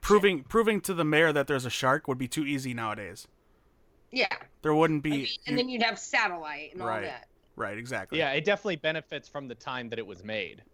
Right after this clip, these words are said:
Speaker 3: 'Cause the
Speaker 1: Yes.
Speaker 3: technology wasn't advanced enough to just go, "Well, why don't you just get a,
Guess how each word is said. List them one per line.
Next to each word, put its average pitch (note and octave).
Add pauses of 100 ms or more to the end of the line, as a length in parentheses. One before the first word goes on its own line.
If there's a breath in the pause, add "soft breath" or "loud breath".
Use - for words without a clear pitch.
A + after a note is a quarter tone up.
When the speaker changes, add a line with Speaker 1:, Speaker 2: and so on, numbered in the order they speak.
(160)
Speaker 3:
'Cause B2
the A#2
Speaker 1:
Yes. A2
Speaker 3:
technology B2
wasn't A2
advanced A2
enough G2+
to A2+
just A2
go, G#2+
"Well, A2+
why B2
don't B2+
you B2+
just A#2
get A#2+
a, G#2